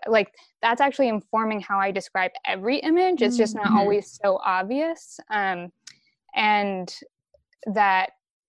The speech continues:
Speaker 1: yeah, this, this kind of, um, history in,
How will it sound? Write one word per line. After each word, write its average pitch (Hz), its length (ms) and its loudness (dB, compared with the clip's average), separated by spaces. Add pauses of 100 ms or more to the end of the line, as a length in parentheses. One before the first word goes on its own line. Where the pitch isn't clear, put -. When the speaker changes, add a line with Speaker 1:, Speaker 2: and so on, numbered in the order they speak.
(460)
Speaker 1:
yeah, 220 340 2
this, 208 360 -2
this 202 300 -4
kind 208 280 -6
of, 185 180 -4 (220)
um, 180 400 -10 (840)
history 214 800 0
in, 208 440 -4